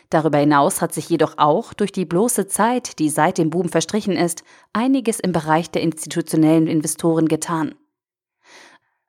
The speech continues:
Ein wichtiger Schritt sind die Listungen von Fonds, die es ermöglichen, in die Entwicklung des Bitcoins zu investieren. Die nennenswertesten Beispiele sind die Chicagoer Börsen C B O E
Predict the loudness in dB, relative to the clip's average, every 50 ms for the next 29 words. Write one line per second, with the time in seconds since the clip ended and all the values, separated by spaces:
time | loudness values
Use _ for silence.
0 | _ _ 0 2 2 2 2 0 -2 -2 -2 0 0 0 0 0 -2 -2 -4 -4
1 | -4 -2 -2 -2 0 0 0 0 0 0 0 0 2 2 2 2 2 0 -2 -2
2 | -2 -2 -2 0 0 0 -2 -2 -4 -4 -2 -2 -2 -2 -2 0 2 2 2 0
3 | 0 -2 -2 0 0 0 0 0 0 0 0 0 0 0 -2 -4 -6 -4 -2 0
4 | 0 0 0 0 0 -2 -4 -4 -2 0 0 0 0 0 -2 -2 -2 0 0 -2
5 | -4 -6 -8 -6 -4 -2 -2 -2 -2 -4 _ _ _ _ _ -20 -20 -20 -20 _
6 | _ -2 0 2 2 4 4 4 4 2 2 0 -2 -2 -2 -2 -2 -4 -4 -2
7 | 0 0 0 2 2 0 0 0 -2 -2 0 0 2 2 2 2 0 -2 -4 -4
8 | -2 -2 -2 -4 -2 -2 -2 -2 0 2 2 2 2 4 4 2 2 2 0 -2
9 | -4 -2 -4 -4 -4 -4 -4 -4 -4 -2 0 0 2 2 0 0 -2 -4 -6 -6
10 | -6 -8